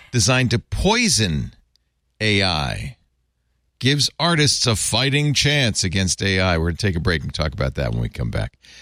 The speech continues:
Stacey Higginbotham, Ben Parr, Alan Malventano, great to have you.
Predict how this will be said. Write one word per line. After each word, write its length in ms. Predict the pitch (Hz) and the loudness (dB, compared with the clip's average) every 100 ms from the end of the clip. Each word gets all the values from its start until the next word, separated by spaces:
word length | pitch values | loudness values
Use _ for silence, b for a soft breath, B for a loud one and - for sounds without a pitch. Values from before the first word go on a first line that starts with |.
| B B | B B
Stacey 440 | - - 110 98 92 | -4 0 2 2 4
Higginbotham, 720 | 165 165 151 147 143 143 135 _ _ _ _ | 4 2 2 0 0 -4 -6 _ _ _ _
Ben 220 | 90 82 | -4 -4
Parr, 600 | - 135 131 127 139 120 - _ _ _ _ _ _ - | 0 2 4 4 2 0 -6 _ _ _ _ _ _ -6
Alan 260 | 98 92 87 | -2 0 2
Malventano, 760 | 82 80 76 - 117 113 110 101 | 0 0 -2 0 2 4 2 2
great 220 | 95 92 | 0 0
to 80 | 80 | 2
have 360 | 73 87 76 | 4 4 2
you. 340 | 76 80 80 | 2 4 4